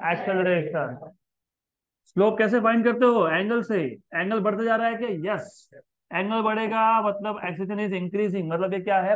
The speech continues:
पॉजिटिव एक्सेलरेशन है। A is positive, direction in the direction of displacement। How about this?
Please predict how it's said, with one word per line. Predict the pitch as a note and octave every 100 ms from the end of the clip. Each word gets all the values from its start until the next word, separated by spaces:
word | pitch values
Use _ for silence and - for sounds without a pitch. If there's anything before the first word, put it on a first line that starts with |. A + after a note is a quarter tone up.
| G#3 -
पॉजिटिव | F3 E3+ G#3+ A3 A3+ A#3 -
एक्सेलरेशन | A3+ - F#3 E3+ D#3+ E3+ D#3+ C#3+
है। | D3 _ _ _ _ _ -
A | F3+ F#3
is | F3+
positive, | D#3 D#3+ D#3+ C#3+ B2+ _ D#3
direction | D3+ E3 - - _ _ _ _ _ _ _ _ - - _ _ - _ _ -
in | F3+
the | F#3
direction | F3+ F#3 F#3
of | G#3+ G#3+ - _ D#3
displacement। | E3+ - F#3 D#3 C#3 - D#3 E3 E3+ C#3+ C3+ - _ - _ _ _ _ _ _
How | F#3 A3+
about | A3 A3+ F3+ D#3
this? | E3 G#2+